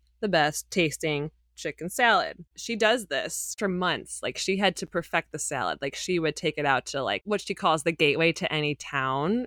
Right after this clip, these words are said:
because if you get those two things on board,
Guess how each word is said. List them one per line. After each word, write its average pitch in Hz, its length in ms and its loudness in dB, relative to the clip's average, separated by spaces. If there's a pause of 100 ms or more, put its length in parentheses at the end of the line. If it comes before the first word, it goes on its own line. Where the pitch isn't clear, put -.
because 156 260 -4
if 156 140 -4
you 165 80 0
get 160 240 6 (100)
those 156 400 2
two 185 440 4 (260)
things 170 500 2
on 160 200 4
board, 156 440 4